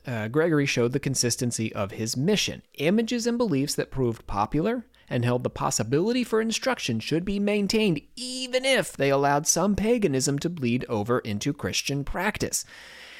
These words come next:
He drew the line at straight pagan worship, but that line got fuzzier the more Christianity overlapped with the natives' paganism.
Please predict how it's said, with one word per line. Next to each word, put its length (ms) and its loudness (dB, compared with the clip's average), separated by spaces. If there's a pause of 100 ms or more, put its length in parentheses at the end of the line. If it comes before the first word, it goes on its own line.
(200)
He 160 2
drew 340 2
the 120 0
line 460 0
at 160 -8
straight 540 -2
pagan 480 -2
worship, 560 0
but 200 -8
that 260 -2
line 320 -2
got 280 0
fuzzier 960 0
the 80 -2
more 240 0
Christianity 1040 0
overlapped 800 -2
with 200 0
the 80 2
natives' 640 0 (600)
paganism. 720 -4